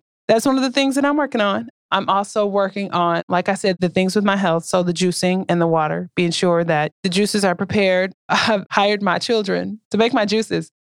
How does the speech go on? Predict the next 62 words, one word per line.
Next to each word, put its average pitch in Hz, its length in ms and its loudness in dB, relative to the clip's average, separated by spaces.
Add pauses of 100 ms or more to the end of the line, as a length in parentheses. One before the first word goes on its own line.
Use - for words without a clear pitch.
Once 277 240 2
I 294 100 2
decided 214 480 0
that 185 140 -2
this 202 140 0
was 196 100 -4
something 190 300 0
that 170 80 2
I 170 100 2
wanted 175 280 -2
to - 80 -16
do, 175 160 0
I 170 140 0
did 208 340 0
start 165 300 0
researching 156 460 -2
it 151 60 -2
a 156 40 -2
little 160 180 -2
bit 156 220 0
to 170 100 -6
find 175 260 0
out, 165 160 2
okay, 165 180 -2
how 190 120 0
much 240 200 -2
does 226 120 -4
it 226 80 0
cost 180 600 0
to 175 480 0 (420)
have 202 220 2
somebody 175 380 0
make 175 220 -2
my 160 100 0
juices? - 540 -8 (180)
You 196 120 0
know 190 100 2
what 175 100 2
I 170 60 0
mean? 180 220 -2
Just 180 280 -4 (160)
some - 220 0
outside 175 400 0
person. 170 360 -2
I 190 140 2
even 247 180 -2
reached 214 260 -2
out 180 180 2
to 190 80 -2
a 180 40 -2
few 202 160 -4
local 175 300 0
people 175 300 -2
that 160 120 0
I 160 80 2
know. 165 320 0 (140)
That's 185 440 0
kinda 185 220 0
what 170 120 0
they 165 100 0
do. 160 180 0
They 160 220 0